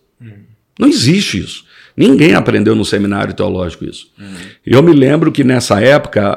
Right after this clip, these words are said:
Speaker 2: as únicas duas pessoas que tinham o cargo em alguma igreja chamado pastor executivo era eu em Belo Horizonte e o pastor Renê,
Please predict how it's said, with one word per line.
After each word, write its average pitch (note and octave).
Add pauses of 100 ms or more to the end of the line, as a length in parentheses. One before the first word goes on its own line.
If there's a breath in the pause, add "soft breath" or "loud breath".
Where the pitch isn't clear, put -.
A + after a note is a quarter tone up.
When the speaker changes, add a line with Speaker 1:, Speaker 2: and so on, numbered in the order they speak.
Speaker 2:
as G2+
únicas D3+
duas F3+
pessoas A#2
que -
tinham G3
o F#3+
cargo C3+
em F3+
alguma E3
igreja A2 (400 loud breath)
chamado B2+
pastor F3
executivo C3+
era D3+
eu D#3+
em F#3+
Belo E3
Horizonte C#3+
e D#3
o D#3
pastor C#3+
Renê, C#3+